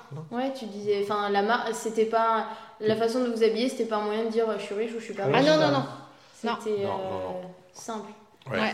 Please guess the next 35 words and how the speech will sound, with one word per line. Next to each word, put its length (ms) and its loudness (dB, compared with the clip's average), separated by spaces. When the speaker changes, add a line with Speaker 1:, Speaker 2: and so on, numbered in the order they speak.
Speaker 2:
c'est 140 -6
vrai 200 0
que 180 0
ça, 200 -2
on 60 0
n'y 100 0
pense 260 -4
pas, 140 -2
mais 80 0
en 40 0
fait, 220 -2
nous, 80 -2
aujourd'hui, 500 -2
c'est, 400 0
ah, 140 4
c'est 180 -6
vrai 160 0
que 60 -6
ça, 320 -2
c'est 180 -4
une 80 -4
bonne 180 2
réflexion, 440 -2
parce 160 -2
que 100 -4
finalement, 480 -2
aujourd'hui, 320 -2
quand 180 -4
on 40 -6
regarde 280 -4
les 60 -2
vêtements 360 -2
des 200 -4
gens, 260 -4
on 220 0